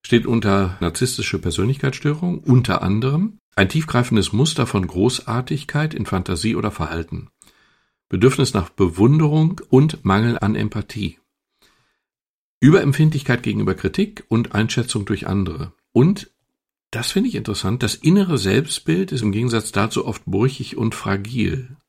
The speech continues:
Das heißt, im Grunde sind das in der Regel unsichere Personen,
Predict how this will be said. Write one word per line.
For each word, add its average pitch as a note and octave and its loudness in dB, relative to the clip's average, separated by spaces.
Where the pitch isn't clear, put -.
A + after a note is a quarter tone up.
Das - -4
heißt, D3 0
im A2 -4
Grunde D#3+ -4
sind C#3+ -4
das C3 -2
in G#2+ -6
der F2+ -2
Regel D3+ -2
unsichere G#2 -2
Personen, F2 -4